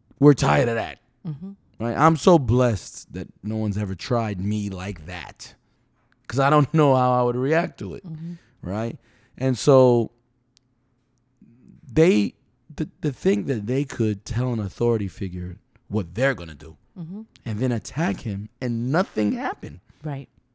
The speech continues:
Speaker 1: 'Cause that's why you do stuff like that. You don't think anything's gonna happen to you. You think you're gonna
Speaker 2: Mm-hmm.
Speaker 1: beat this guy up, get in your boat, and go.
Speaker 2: Mm-hmm. You had two hundred twenty-seven people, you know, on, on the ferry boat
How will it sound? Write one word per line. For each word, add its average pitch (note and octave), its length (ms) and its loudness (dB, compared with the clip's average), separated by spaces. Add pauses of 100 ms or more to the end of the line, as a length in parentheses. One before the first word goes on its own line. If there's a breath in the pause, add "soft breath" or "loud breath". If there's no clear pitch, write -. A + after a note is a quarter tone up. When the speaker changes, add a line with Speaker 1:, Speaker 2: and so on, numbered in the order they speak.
(1200)
Speaker 1:
'Cause C3+ 140 -6
that's F4+ 180 6
why F3+ 140 6
you B2+ 80 2
do D3 160 2
stuff F#2+ 220 -6
like F#2 160 -10
that. E2+ 120 -10
You C3+ 100 -4
don't A2 220 -2
think A2 220 -4 (260)
anything's G2+ 260 -6
gonna F#2 140 -8
happen G2+ 240 -8
to A#2 60 -6
you. D3 80 -6
You E3 60 -4
think F3+ 100 -6
you're C#3+ 80 -2
gonna C3 100 0
Speaker 2:
Mm-hmm. - 60 0
Speaker 1:
beat B2+ 100 -4
this B2 100 -8
guy C3 180 2
up, C3 120 -2
get B2 80 -2
in B2+ 60 -2
your A2+ 80 -2
boat, C#3 140 4
and A2 60 -4
go. A#2+ 280 0 (280)
Speaker 2:
Mm-hmm. F#3 200 -10 (320 loud breath)
You D4+ 60 -8
had C4 140 -10
two D4+ 240 2
hundred C#4 300 2
twenty-seven A3 540 -2
people, F3 560 -4 (920)
you F3 160 -8
know, D#3 320 -8
on, E3 300 -10
on E3+ 140 -6
the E3+ 80 -10
ferry G3 240 -2
boat E3 400 -4